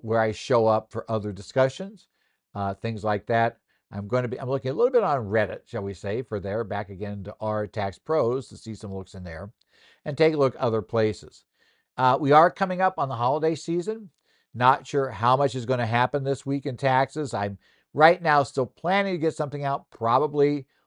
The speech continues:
on Tuesday the twenty-seventh would be the most likely day, right? I think that's, yeah, would be the twenty-seventh Tuesday.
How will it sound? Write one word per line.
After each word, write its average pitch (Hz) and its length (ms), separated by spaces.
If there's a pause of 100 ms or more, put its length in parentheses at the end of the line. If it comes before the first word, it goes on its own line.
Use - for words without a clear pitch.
(140)
on 113 320 (100)
Tuesday 135 480
the 120 120
twenty-seventh 139 760 (760)
would 104 80
be 117 100
the 113 80
most 107 300
likely 117 420
day, 131 360 (100)
right? 98 180
I 104 60
think 113 200
that's, - 400
yeah, 82 140
would 95 120
be 98 80
the 95 40
twenty-seventh 98 580
Tuesday. 92 480